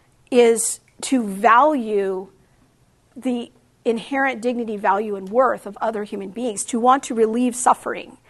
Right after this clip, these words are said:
To even use the word victim is to assume a moral standard of some kind,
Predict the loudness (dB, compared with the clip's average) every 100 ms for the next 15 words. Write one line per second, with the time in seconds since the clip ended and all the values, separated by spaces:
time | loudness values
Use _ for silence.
0 | -20 -20 -20 _ 0 0 6 6 8 6
1 | 10 10 8 4 6 6 4 2 2 2
2 | _ -4 -4 -10 -18 _ _ _ _ _
3 | 2 2 2 2 0 0 -4 -2 -2 2
4 | 4 4 2 0 -4 -8 -14 _ _ 4
5 | 6 6 8 8 8 4 4 6 6 6
6 | 6 4 4 2 2 2 2 2 -2 -14